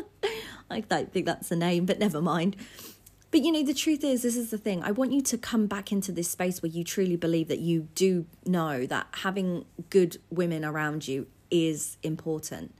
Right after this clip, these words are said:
So the one thing I would really encourage you to do today or this week is to just send three messages out to three really good girlfriends and just tell them that they're fabulous, that you love them, and that they are, like,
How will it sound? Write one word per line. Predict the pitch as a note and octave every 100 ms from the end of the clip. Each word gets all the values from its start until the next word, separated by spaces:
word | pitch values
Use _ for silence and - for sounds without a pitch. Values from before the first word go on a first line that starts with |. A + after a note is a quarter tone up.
| - - - - - -
So | -
the | C4
one | C#4+ D#4
thing | E4
I | C#4
would | A3+
really | G#3 G3+
encourage | F#3 F3 F3+ F3 E3+
you |
to | D#3+ D#3
do | D#3 D#3
today | D#3+ D#3 D3+ D3+
or | C#3+ C#3+
this | E3 -
week | E3 D#3 C#3+
is | D#3+ -
to | -
just | F#3 C4+ C4
send | A#3+ A3
three | G#3+ F#3
messages | F3 E3 - C#3+ D3
out | C#3 C#3
to | - E3+ D#3
three | D#3 - G3+
really | G3 F3+ E3+
good | - D#3
girlfriends | D3+ D3 D3 G2+ C#2 - - -
and | F3 F3+
just | A3 -
tell | - G3
them | F3+
that | D#3+
they're | - D#3
fabulous, | - E3 E3 D#3+ D#3 D#3
that | -
you | D#3
love | D#3 D#3+
them, | - D#3 D3
and | D3+
that | D#3 -
they | E3+ D#3+
are, | D#3 D3 -
like, | D3 C#3 -